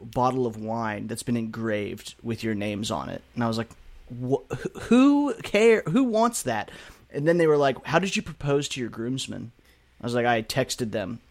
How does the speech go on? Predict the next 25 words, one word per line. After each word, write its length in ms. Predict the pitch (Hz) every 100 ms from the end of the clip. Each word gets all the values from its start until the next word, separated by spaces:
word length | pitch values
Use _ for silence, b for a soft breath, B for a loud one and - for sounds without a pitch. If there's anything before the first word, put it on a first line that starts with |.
| 120
and 140 | 117
said, 240 | - 117
'Do 80 | 110
you 80 | 113
wanna 160 | 113 113
be 100 | 113
my 120 | 110
groomsman?'" 460 | 101 104 120 - 87
And 80 |
they're 80 | 113
like, 220 | 110 -
"Okay, 480 | 208 240 208 165 156
well, 280 | 151 156 151 - B B
just 180 | 220 -
so 80 |
you 60 | 226
know, 160 | 170 143
it's 140 | 135
really 160 | 214 220
in 100 | 165
vogue 440 | 117 135 147 135
right 220 | 120 107
now 340 | 104 113 104 104
to 200 | - 113 - -
buy 320 | - 135 135